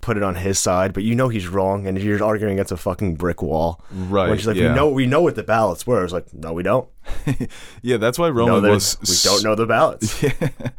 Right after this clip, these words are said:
Speaker 2: He was flipping everything
Speaker 1: Yeah.
Speaker 2: she said. He had a response for everything. And it does mirror the political conversations you have these days, where you can say, "The sky is blue," and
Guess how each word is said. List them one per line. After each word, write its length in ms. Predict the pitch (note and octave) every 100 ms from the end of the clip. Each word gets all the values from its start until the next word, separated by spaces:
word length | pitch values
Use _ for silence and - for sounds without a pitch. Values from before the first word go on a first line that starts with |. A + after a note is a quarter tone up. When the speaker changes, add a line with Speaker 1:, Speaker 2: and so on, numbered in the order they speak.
| A#3+ C4 D#3+
Speaker 2:
He 120 | - D#3
was 120 | D3+
flipping 400 | D#3 D3 A2+ G2+
everything 420 | A2 A#2 A2 A2
Speaker 1:
Yeah. 120 | G#2
Speaker 2:
she 160 | G2+ G2
said. 280 | - F2 E2
He 100 | G2
had 120 | F#2+
a 60 | F2
response 440 | E2 - F#2 E2+
for 120 | F2
everything. 380 | E2 D#2+ D#2+ D#2+
And 80 | F2
it 120 | F#2+
does 220 | A#2+ A2+
mirror 300 | G2+ G2+ F#2
the 280 | E2 D#2+ D2+
political 420 | - E2+ F2 E2+ E2
conversations 720 | E2 D#2 D#2 D#2+ D#2+ E2 D2+
you 120 | E2
have 260 | D#2+ F2 D#2
these 240 | D#2 -
days, 340 | D#2 G1+ - -
where 100 | F#2
you 100 | F#2+
can 140 | E2+
say, 200 | - F2
"The 100 | D#2
sky 300 | D#2+ G2 F2+
is 100 | D#2+
blue," 360 | - G2 A2+ D#2+
and 180 | D2